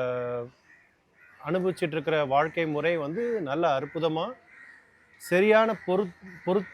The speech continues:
பொருந்தியது. அந்த சொல்லக்கூடிய விஷயங்கள் எல்லாமே, அமைப்பு எல்லாமே, நாம என்ன மாதிரி தன்மைகள்ல இருக்கோம், என்ன மாதிரி அனுபவிச்சுட்டு இருக்கோன்ற விஷயங்களை முழுமையா அந்த பொருத்தி பார்க்க முடியுது. நம்ம வாழ்க்கை, நம்ம வ-, வசிக்கிற வீட்ல இருக்கக்கூடிய தன்மைகளும் அதை கண்டிப்பா அதை சரியா நிரூபிக்குது.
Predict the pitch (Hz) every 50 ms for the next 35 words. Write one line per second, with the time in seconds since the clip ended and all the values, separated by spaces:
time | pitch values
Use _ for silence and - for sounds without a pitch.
0 | - - 196 214 185 156 180 196 220 226 214 190 185 160 139 135 135 135 139 143
1 | 135 139 139 139 135 139 135 139 - - 160 165 190 180 - 180 170 165 156 147
2 | 147 - - 185 180 175 170 170 160 156 151 147 143 139 151 196 220 196 151 143
3 | 160 175 165 - 180 170 156 156 160 156 160 175 220 262 262 - _ _ _ _
4 | _ _ _ _ - - _ _ 151 147 156 151 151 151 165 175 175 175 170 165
5 | 156 135 - 147 151 160 165 160 160 156 147 143 147 156 147 - 156 160 165 165
6 | 156 151 156 160 160 160 156 156 143 139 143 151 151 160 165 156 - - 143 131
7 | 147 151 139 - 160 156 147 147 147 139 135 123 - - 165 160 147 143 160 175
8 | 165 143 147 151 165 165 165 165 165 196 254 - _ _ _ _ _ _ _ _
9 | _ - - _ _ - - - - _ _ _ - 165 165 165 160 156 156 156
10 | 151 147 - - 190 208 175 220 190 - 185 175 180 - 185 165 151 139 131 117
11 | - - - - 143 143 143 143 139 139 135 135 131 143 147 156 143 160 147 143
12 | 139 135 135 135 135 127 135 131 127 139 135 - 175 151 165 151 143 127 139 151
13 | 160 - - 160 156 147 139 - 147 139 - 139 135 135 127 - 135 135 151 160
14 | 160 147 156 196 214 196 170 143 139 - - 135 139 139 147 143 156 143 127 131
15 | 127 127 127 123 120 120 - - 139 143 156 151 139 139 147 160 147 151 - -
16 | 98 -